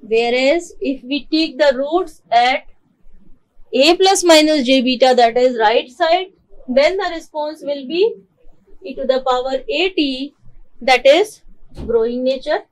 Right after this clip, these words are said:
and hence the system will be unstable. We can take one more system at S plus minus J beta, that is there are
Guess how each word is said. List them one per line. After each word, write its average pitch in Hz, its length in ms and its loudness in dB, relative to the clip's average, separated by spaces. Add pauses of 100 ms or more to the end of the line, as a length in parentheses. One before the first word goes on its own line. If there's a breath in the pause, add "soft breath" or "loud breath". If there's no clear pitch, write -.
(560)
and 269 200 -2
hence 392 540 0 (100)
the 269 120 0
system 269 460 -2
will 233 180 0
be 349 260 0 (480)
unstable. 180 640 -10 (2750)
We 247 80 -2
can 277 160 2
take 311 180 2
one 370 240 4
more 427 180 4
system 339 600 0 (1300)
at 285 260 -2 (560)
S 359 300 4
plus 392 340 -2
minus 370 420 4
J 285 180 2
beta, 233 440 2
that 233 200 4
is 285 440 4 (640)
there 247 400 4
are 240 400 4